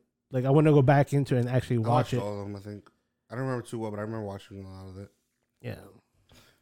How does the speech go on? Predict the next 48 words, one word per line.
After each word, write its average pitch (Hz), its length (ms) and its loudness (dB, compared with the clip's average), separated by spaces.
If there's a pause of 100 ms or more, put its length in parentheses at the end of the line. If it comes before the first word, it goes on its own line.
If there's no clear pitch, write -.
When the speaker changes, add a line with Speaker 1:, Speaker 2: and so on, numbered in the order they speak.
(360)
Speaker 2:
Uh, 95 280 -16
I - 40 -16
don't 165 160 -16
know 175 140 -18 (160)
what 98 140 -20
else. - 220 -20 (760)
Then, 123 100 -12
like, 113 160 -12
'cause 107 100 -14
like 110 120 -10
I - 20 -16
said, 113 220 -6
I, 107 280 -8
I'm 110 160 -12
thinking 113 180 -10
about 101 180 -10
Family 101 220 -10
Matters, 107 680 -12 (680)
um, 95 600 -10
Step 107 220 -10
by 101 120 -8
Step. 113 420 -8 (220)
Speaker 1:
Step 123 240 -6
by 120 140 -2
Step. 127 280 -8 (220)
Speaker 2:
Um, 95 560 -12 (400)
Speaker 1:
But 160 120 6
those, 208 300 6
those 170 380 0
shows 196 260 2
I 185 60 4
would 156 160 4
watch 139 420 0
if 127 80 -2
they 131 100 4
came 131 280 0
on. 104 220 -6
It's 117 120 -2
not 151 140 4
like 143 180 0
I 123 160 -6
had 131 220 2
to 127 80 2
wait 120 300 -2
to - 80 -10
be 117 80 -2
like, 117 220 -6
"Next." 226 300 -8